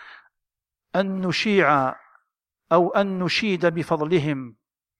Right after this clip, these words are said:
وننوه بعلو قدرهم، ونشيع محاسنهم بين الناس، فإن الصحابة رضي الله عنهم هم صفوة هذه الأمة،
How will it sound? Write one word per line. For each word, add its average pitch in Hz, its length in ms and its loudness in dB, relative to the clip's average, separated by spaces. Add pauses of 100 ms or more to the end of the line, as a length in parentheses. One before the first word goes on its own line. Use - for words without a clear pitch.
(1300)
وننوه 214 760 6
بعلو 202 600 4
قدرهم، 156 760 2 (1400)
ونشيع 185 640 2
محاسنهم 175 1000 0
بين 151 220 -2
الناس، 143 680 -8 (1600)
فإن 175 220 0
الصحابة 185 600 6
رضي 180 340 4
الله 170 360 4
عنهم 143 480 -2 (460)
هم 214 360 2
صفوة 208 680 2
هذه 165 340 2
الأمة، 156 580 -6